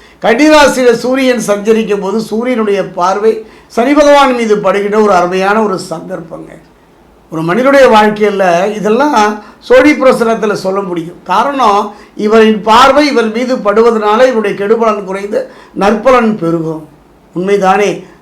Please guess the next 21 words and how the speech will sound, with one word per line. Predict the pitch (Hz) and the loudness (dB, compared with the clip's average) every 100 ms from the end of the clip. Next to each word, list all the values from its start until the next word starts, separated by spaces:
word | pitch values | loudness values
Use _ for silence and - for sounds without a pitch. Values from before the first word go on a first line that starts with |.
| _ - | _ -8
அருமையான | 156 175 196 240 269 | -4 0 0 2 4
ஒரு | 247 214 | 4 2
வாய்ப்புங்க, | 185 190 185 185 160 160 | 2 0 -4 -8 -8 -6
ஒரு | 160 | -4
நல்ல | 180 208 262 247 | -2 0 0 0
சந்தர்ப்பம். | 196 190 202 185 160 151 - - - | -2 -4 -4 -4 -10 -14 -18 -10 -2
அரசியல்ல, | 175 190 190 185 170 180 208 180 | 0 0 -2 -2 0 0 0 0
ஆன்மீகத்துல, | 190 190 190 185 180 185 202 | -2 -4 -4 -4 -4 -4 -4
பொது | 185 180 180 165 | -4 -4 -4 -4
வாழ்க்கையில | 160 156 156 151 _ - - | -8 -12 -12 -14 _ -16 -4
ஒரு | 226 | 0
நல்ல | 262 294 320 302 | 2 4 4 4
வாய்ப்பு, | 247 226 247 220 240 | 4 4 2 -2 -4
சந்தர்ப்பம் | 220 202 208 226 202 190 170 | -2 -2 0 -2 -2 -4 -2
அமைஞ்சா | 214 220 208 | -2 0 -2
மட்டும்தான் | 185 180 190 196 | -2 -6 -6 -4
வெற்றி | 175 170 202 | -4 -6 -8
பெற | 175 160 | -8 -10
முடியும். | 160 160 165 - - _ - | -12 -14 -16 -18 -20 _ -8
புலம்புவதாலோ | 175 214 226 233 226 208 202 226 | -2 0 0 2 2 2 4 4
அழுவதனாலோ | 240 185 208 220 220 202 202 220 254 254 | 4 4 2 2 0 0 0 4 2 2